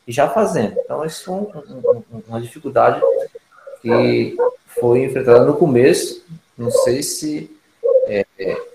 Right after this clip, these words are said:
se perdura assim, né? Mas, é, vejo uma dificuldade nisso, no material,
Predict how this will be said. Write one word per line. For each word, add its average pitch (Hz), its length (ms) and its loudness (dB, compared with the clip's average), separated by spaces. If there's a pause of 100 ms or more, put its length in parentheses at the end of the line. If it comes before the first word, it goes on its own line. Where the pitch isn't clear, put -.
(1700)
se - 280 -2
perdura 143 560 4
assim, 117 360 0
né? 139 240 -2 (800)
Mas, 101 640 -8
é, 95 400 2
vejo 120 260 2
uma 135 160 4
dificuldade 131 640 2
nisso, 110 280 -2
no 110 120 -4
material, 113 920 2